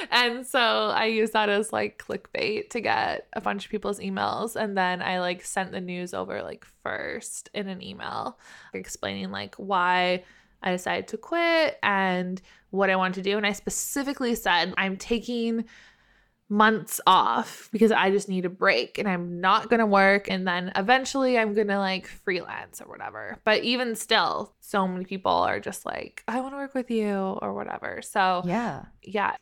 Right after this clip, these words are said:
Speaker 1: it was pretty easy, honestly. Um, but that's just because I had, like, been spending, it's the same kind of thing of, like, when I first started, when I sold my first online course, it was just, like,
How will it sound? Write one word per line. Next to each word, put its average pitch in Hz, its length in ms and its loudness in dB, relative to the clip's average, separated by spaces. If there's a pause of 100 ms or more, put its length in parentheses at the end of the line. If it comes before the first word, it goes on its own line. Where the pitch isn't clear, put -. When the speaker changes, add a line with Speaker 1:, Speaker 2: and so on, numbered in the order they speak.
Speaker 1:
it - 20 -4
was 202 180 -6
pretty - 380 -8
easy, - 260 -8
honestly. - 760 -12 (140)
Um, 214 200 -2
but 202 80 0
that's 202 220 2
just 208 160 0
because 226 260 0
I 196 200 6
had, 202 260 0
like, 196 340 -2
been 196 300 -4 (400)
spending, 202 920 0
it's - 140 -12
the 233 80 -12
same 285 240 -4
kind 254 160 -2
of 220 100 0
thing 214 220 2
of, 208 80 0
like, 190 160 2
when 202 160 2
I 196 80 4
first - 480 -2
started, 185 480 0
when 202 100 -4
I 190 100 0
sold 196 500 -4
my 196 140 -4
first 190 360 -6
online 190 320 -4
course, - 540 -4
it - 100 0
was 214 240 2
just, 202 220 -6
like, 190 320 -2